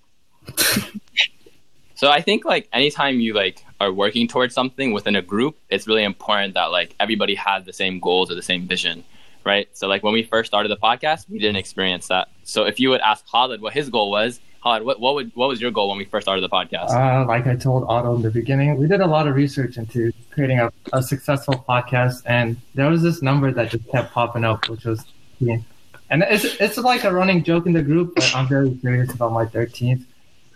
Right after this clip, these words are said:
Speaker 2: Uh, I, I work fifteen episodes at a time. Uh,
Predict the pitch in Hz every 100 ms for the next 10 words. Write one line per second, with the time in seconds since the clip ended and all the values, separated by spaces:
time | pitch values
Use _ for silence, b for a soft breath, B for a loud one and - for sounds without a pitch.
0 | - - 123 123 120 151 - 185 214 -
1 | - - 180 - 175 156 147 151 - 135
2 | - 117 120 - 127 131 131 - 123 113